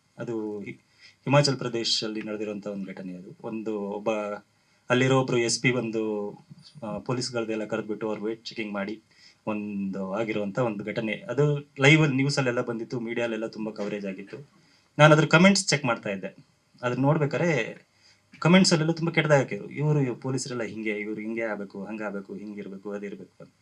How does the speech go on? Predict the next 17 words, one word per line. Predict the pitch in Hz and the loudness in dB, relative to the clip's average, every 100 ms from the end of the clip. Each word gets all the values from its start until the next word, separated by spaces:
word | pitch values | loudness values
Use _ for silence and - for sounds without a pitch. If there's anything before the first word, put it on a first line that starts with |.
| _ _ _ - | _ _ _ -10
ಅದ್ | 180 | -2
ನನ್ಗೆ | 190 196 185 180 165 | 2 2 2 4 4
ನೋಡ್ತಾ | 175 180 | 2 4
ಇರ್ಬೇಕಾದ್ರೆ | 170 160 170 175 156 | 4 4 2 2 2
ತುಂಬಾ | 165 165 | 2 2
ಒಂಥರ, | 156 139 147 | 2 0 4
ಆದ್ರೆ | 143 123 - 165 170 | 4 2 -2 4 6
ಆ | 156 | 8
ವ್ಯಕ್ತಿ | 156 156 208 180 | 6 4 4 4
ತುಂಬಾ | 170 165 | 6 6
ಅಳ್ತಾ | 131 147 | 8 6
ಇದ್ದ | 123 | 4
ಅಲ್ಲಿರೋ, | 107 110 117 113 104 101 117 | 0 0 0 -2 -2 -2 -2
ಅಲ್ಲಿನೂ | 120 127 131 117 104 - 131 - 120 | -2 0 0 0 -4 -12 -20 -10 -4
ಆ | |
ಒಬ್ಬ | 117 107 107 | -2 -2 -4
ಕಾನ್‌ಸ್ಟೇಬಲ್, | 101 131 143 120 104 | 2 4 4 2 0